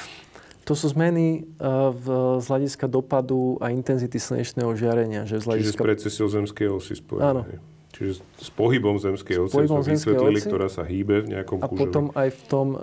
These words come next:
Speaker 1: že s-, e, z-, Zem vlastne rotuje okolo Slnka v takej kvázi eliptickej dráhe, ale tá sa niekedy stáva takmer až krúhovou. A
Speaker 2: Hej.
Speaker 1: vlastne tieto veci
Speaker 2: Je tam tiež
Speaker 1: spôsobovali aj,
Speaker 2: určitý pohyb,
Speaker 1: mhm,
Speaker 2: hej.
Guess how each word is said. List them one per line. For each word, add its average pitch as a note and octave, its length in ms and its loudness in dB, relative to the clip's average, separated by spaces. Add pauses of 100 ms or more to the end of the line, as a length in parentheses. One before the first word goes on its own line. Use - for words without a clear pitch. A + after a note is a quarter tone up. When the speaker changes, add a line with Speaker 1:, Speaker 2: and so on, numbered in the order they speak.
(160)
Speaker 1:
že B2+ 160 0
s-, - 240 -8
e, - 80 -8 (220)
z-, A#2+ 280 -6 (220)
Zem C3 300 0
vlastne B2+ 400 -2 (100)
rotuje B2+ 380 2
okolo B2+ 320 0
Slnka B2+ 480 -4
v - 80 -18
takej A#2+ 340 -2 (800)
kvázi B2+ 380 2
eliptickej C3+ 580 2
dráhe, C#3+ 400 4
ale B2+ 220 2
tá C3 180 -2
sa C3 140 -6
niekedy C3+ 360 -2
stáva B2+ 600 0
takmer C3 320 -2
až A#2+ 160 -2
krúhovou. C#3 640 2 (300)
A A#2+ 100 -4
Speaker 2:
Hej. - 0 -
Speaker 1:
vlastne B2 300 0
tieto C3+ 260 2
veci C3+ 180 2
Speaker 2:
Je A2 60 -2
tam - 0 -
tiež G#2+ 80 -4
Speaker 1:
spôsobovali C3+ 480 2
aj, C3 160 2
Speaker 2:
určitý G#2+ 140 -6
pohyb, G2 260 -4
Speaker 1:
mhm, C#3 160 2
Speaker 2:
hej. - 100 -4